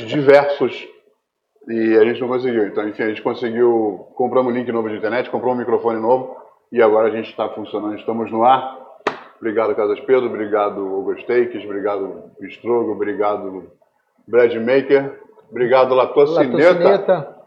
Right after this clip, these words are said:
Speaker 1: E a gente espera vocês, La Tocineta, no dia oito de março. Desculpa pelo Igor pela vergonha que ele passou. Enfim, e eu quero que vocês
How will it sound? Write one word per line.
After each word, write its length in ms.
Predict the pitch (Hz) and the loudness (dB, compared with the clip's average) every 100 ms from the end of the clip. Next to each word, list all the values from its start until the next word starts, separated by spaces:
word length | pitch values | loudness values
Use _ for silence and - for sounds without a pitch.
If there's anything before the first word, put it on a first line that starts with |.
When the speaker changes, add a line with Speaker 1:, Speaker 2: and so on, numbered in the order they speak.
| - | -4
Speaker 1:
E 100 | 120 | -2
a 60 | |
gente 160 | 113 123 | -2 -4
espera 220 | - 120 | -2 0
vocês, 300 | 117 113 123 | 2 0 -2
La 80 | 117 | -2
Tocineta, 500 | 107 110 120 110 113 | -4 -6 -2 0 0
no 140 | 113 104 | -4 -4
dia 180 | 107 | 2
oito 300 | 107 107 110 | 4 4 2
de 100 | 107 | -6
março. 400 | 110 110 123 - 127 | -4 0 -2 -4 -12
Desculpa 560 | 131 - 147 165 151 | -12 -8 -2 0 2
pelo 360 | 110 117 113 113 | 2 2 2 2
Igor 520 | 120 120 123 - - - | 2 2 2 0 -16 -6
pela 180 | 117 117 | 0 2
vergonha 460 | 117 110 98 117 110 | 2 0 0 -4 -2
que 100 | 117 | -4
ele 100 | 107 | -2
passou. 720 | 117 107 - - 113 117 - - - _ _ _ _ _ - - | 2 2 0 -2 -2 -2 -8 -20 -20 _ _ _ _ _ -20 -10
Enfim, 480 | 117 - - 95 - | -10 -8 -6 -6 -6
e 60 | 98 | 0
eu 140 | 110 | 0
quero 240 | 107 110 107 | 2 2 2
que 80 | 110 | 2
vocês 560 | 107 101 117 104 98 | 2 2 0 0 -2